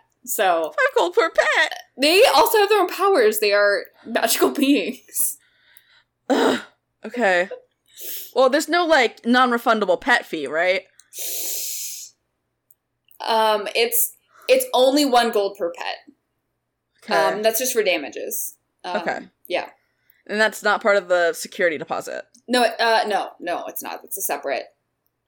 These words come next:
Speaker 1: And the security deposit is five platinum.
Speaker 2: So, okay. Um,
Speaker 1: <laughs>
Speaker 2: so, let me do the math. So,
Speaker 1: Okay.
Speaker 2: w-, we're up to, we're up to four and a half,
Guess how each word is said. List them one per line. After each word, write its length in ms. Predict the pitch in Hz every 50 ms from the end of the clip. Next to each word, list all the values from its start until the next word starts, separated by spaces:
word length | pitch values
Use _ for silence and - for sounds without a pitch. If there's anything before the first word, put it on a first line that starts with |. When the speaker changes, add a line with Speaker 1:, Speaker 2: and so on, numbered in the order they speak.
| _ _ _ _ _ _ _ _ _ _
Speaker 1:
And 100 | 208 208
the 40 | 202
security 340 | - - 277 277 262 277 262
deposit 480 | 262 254 247 233 226 220 214 - - _ -
is 360 | 226 226 214 208 208 - -
five 320 | - - 175 165 156 165 - -
platinum. 560 | - 127 - - - - 98 - - 214 220 _ - - _ _ _ _ _ _ _ _ - _ _ _ _ _ _ _ _ _ _ _ _ _
Speaker 2:
So, 480 | - - - 226 196 175 165 - - _ - - _ _ _ _
okay. 360 | 196 196 208 - - - - _ _ _ _ _ -
Um, 440 | 311 311 294 311 - 339 302 285 -
Speaker 1:
<laughs> 1400 | 294 285 285 285 262 269 - 240 226 - - 208 - - - _ _ - - _ _ _ _ _ _ _ _ _
Speaker 2:
so, 600 | _ - - - 202 190 190 185 185 180 175 180 180 277 - - _ _ _ _ _ _ _ _ - - _ - - _ _ _ _
let 100 | 196 202
me 80 | 208 208
do 120 | 208 202
the 100 | 190 190
math. 360 | 185 160 143 - - - _ _ -
So, 340 | - - - 202 170 151 151
Speaker 1:
Okay. 200 | 151 127 - - - - - -
Speaker 2:
w-, 180 | - 175 104 - -
we're 260 | - 185 180 170 175 180
up 160 | 190 185 -
to, 540 | - - 220 190 185 185 180 180 175 175 - - _ _ _ - - - - - - - -
we're 200 | - 196 190 196 202
up 120 | 214 -
to 80 | - 254
four 260 | - - 226 240 262
and 80 | 285 294
a 60 | 294
half, 580 | 285 226 190 180 175 170 175 190 - - -